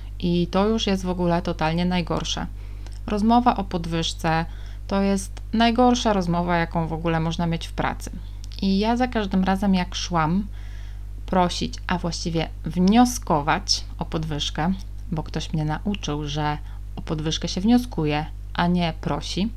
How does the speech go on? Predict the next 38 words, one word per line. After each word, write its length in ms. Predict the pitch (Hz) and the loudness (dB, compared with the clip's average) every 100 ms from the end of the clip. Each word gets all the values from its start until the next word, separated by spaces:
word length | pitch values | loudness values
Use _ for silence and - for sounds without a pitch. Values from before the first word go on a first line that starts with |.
| - - - - - - - | -8 -8 -8 -8 -8 -10 -6
to 120 | - 339 | -2 2
serio 360 | 240 233 247 | 6 6 6
srałam 380 | 240 208 214 214 | 4 4 6 4
ze 100 | 185 | 0
strachu, 640 | - 165 156 180 190 226 - | 2 4 4 2 2 0 -2
czy 180 | - 254 | 2 6
nie 140 | 247 202 | 6 6
zostanę 360 | - 185 170 | 2 2 2
wyśmiana, 720 | 151 - 165 170 170 170 175 175 - - - | 0 0 2 2 4 4 2 0 -8 -8 0
czy 100 | 269 | 4
mnie 200 | 226 202 | 4 4
szef 200 | 190 190 | 0 -2
jakoś 460 | 180 170 - - | -2 -2 -2 -2
nie 120 | 170 | -2
potraktuje, 800 | - 170 165 - - 165 160 160 156 | -2 -4 -4 -4 0 2 2 0 -2
nie 120 | 156 | -4
wiem, 200 | 151 151 | -4 -6
protekcjonalnie, 1120 | - 170 170 - 151 151 156 160 156 151 156 160 - - - - - | -4 -4 -4 -6 -4 0 0 2 2 0 0 -4 -8 -10 -10 -10 -6
czy 120 | - | -2
w 60 | 254 | 0
ogóle 280 | 233 233 214 | 2 4 4
nie 100 | 202 | 2
powiem, 360 | 202 196 190 | 0 2 4
że 280 | 175 170 170 | 4 4 4
skoro 300 | - - 202 | 0 0 0
tak, 340 | - - - - - | 0 -4 -8 -10 -2
to 80 | 180 | 0
może 600 | 170 165 170 160 156 156 | 0 0 0 0 0 -2
mogę 240 | 156 160 | -4 -6
sobie 280 | - - 151 | -6 -4 -4
iść 120 | - | -6
szukać 380 | - - 156 - | -8 -6 -6 -4
pracy 300 | - 160 156 | -6 -4 -4
gdzieś 280 | 160 151 151 | -6 -6 -4
indziej. 420 | 151 156 156 160 - - - - - - - - - - - - - - - | -4 -2 -2 -4 -6 -10 -10 -10 -10 -10 -10 -10 -10 -10 -10 -10 -10 -10 -4
I 100 | 180 | 0
wiecie 320 | 170 202 196 170 | 2 0 0 -4
co? 360 | - 151 156 | 0 2 0